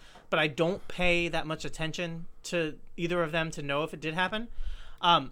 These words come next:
and I don't think the U K one ever did happen, but I do know that there was, like, a small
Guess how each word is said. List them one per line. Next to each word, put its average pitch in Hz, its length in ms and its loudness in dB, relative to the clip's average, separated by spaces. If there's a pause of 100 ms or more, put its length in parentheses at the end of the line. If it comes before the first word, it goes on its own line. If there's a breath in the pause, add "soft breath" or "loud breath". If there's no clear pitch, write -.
and 165 120 2
I 156 80 4
don't 185 280 0
think 233 140 -2
the 233 80 -4
U 202 140 -2
K 214 140 4
one 196 160 0
ever 160 220 0
did 202 180 2
happen, 160 300 0
but 175 120 0
I 170 60 4
do 196 320 2
know 269 140 6
that 254 100 4
there 220 100 4
was, 208 120 4
like, 190 120 4
a 147 60 2
small 180 720 2